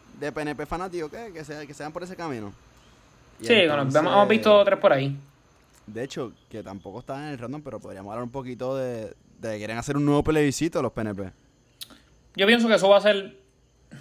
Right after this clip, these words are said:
Speaker 2: costumbre en todos los cuatrenios. El problema es que ahora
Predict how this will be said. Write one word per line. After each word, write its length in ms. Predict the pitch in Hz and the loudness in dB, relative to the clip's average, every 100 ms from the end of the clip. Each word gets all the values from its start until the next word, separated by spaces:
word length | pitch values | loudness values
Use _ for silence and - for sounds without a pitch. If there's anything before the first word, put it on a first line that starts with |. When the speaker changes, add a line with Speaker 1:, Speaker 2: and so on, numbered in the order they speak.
| - | -8
Speaker 2:
costumbre 460 | - 143 165 165 160 | -4 -2 2 4 4
en 80 | |
todos 180 | 147 143 | 4 4
los 120 | 151 | 6
cuatrenios. 500 | 151 139 139 135 131 117 _ _ _ _ _ - _ | 4 4 4 0 -2 -6 _ _ _ _ _ -20 _
El 140 | 160 160 | 2 4
problema 340 | 175 170 175 | 4 4 2
es 60 | 196 | 4
que 100 | 226 | 6
ahora 460 | 208 226 247 - | 8 8 4 0